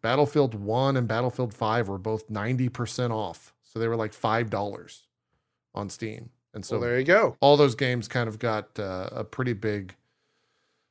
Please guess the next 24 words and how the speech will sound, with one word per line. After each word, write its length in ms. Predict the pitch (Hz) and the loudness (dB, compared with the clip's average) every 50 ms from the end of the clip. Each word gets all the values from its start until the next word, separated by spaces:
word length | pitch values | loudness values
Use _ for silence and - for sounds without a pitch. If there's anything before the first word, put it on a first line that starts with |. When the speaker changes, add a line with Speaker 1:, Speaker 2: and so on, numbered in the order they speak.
| _ _ - | _ _ -2
Speaker 1:
bump 340 | 120 104 151 143 135 127 - | 4 6 6 6 6 4 2
in 120 | 135 123 - | 0 -2 -2
player, 540 | - - 139 135 127 123 113 104 104 95 - _ _ - | 0 2 2 4 4 2 2 0 -4 -6 -10 _ _ -6
uh, 720 | 120 110 104 101 101 101 104 117 127 - 50 50 - - - - | -4 -2 -2 -2 -4 -4 -4 -4 -4 -4 -6 -6 -8 -10 -12 -6
player 200 | - 131 127 120 | 0 2 2 2
base 200 | 107 113 101 - | 2 0 -2 -2
over 160 | 110 104 101 95 | -4 -4 -4 -4
the, 220 | 104 101 107 113 | -4 -4 -6 -6
the 120 | 120 104 | -8 -10
Thanksgiving 520 | 98 - 113 113 104 - - 110 95 98 98 | -8 -6 -6 -6 -6 -6 -6 -6 -6 -6 -6
holidays. 540 | 95 98 113 - - - - - - - _ _ | -6 -6 -6 -6 -8 -8 -10 -12 -14 -18 _ _
So 300 | _ - 107 101 - - _ _ _ _ - | _ -12 -10 -10 -10 -12 _ _ _ _ 8
it 80 | 247 254 | 8 8
was 120 | 254 214 - | 8 8 6
fun. 300 | - 160 151 147 139 131 - | 4 6 6 4 2 2 2
It's 120 | 175 160 | 0 2
Battlefield 500 | 135 151 147 147 143 131 - 147 139 117 - | 6 8 8 8 6 6 4 2 2 2 2
still 140 | - 143 135 | 0 0 0
at 80 | - - | 0 0
the 80 | 131 | -2
end 100 | 127 123 117 | 0 0 -2
of 60 | 107 | -4
the 80 | 113 | -6
day. 200 | 98 104 98 92 | -6 -4 -4 -6